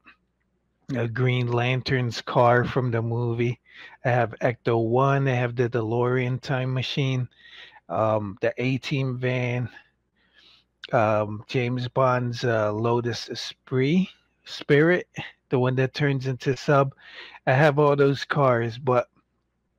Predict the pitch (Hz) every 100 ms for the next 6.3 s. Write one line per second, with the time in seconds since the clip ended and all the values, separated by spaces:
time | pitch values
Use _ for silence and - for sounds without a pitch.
0 | _ _ _ 135 131 139 123 139 135 127
1 | 135 127 123 120 113 - 123 104 110 107
2 | - 131 110 - - 113 98 101 98 -
3 | 110 101 - - 123 135 147 147 _ 139
4 | 151 147 151 151 151 147 143 143 139 -
5 | 147 135 - 139 123 139 123 120 - 110
6 | 101 107 -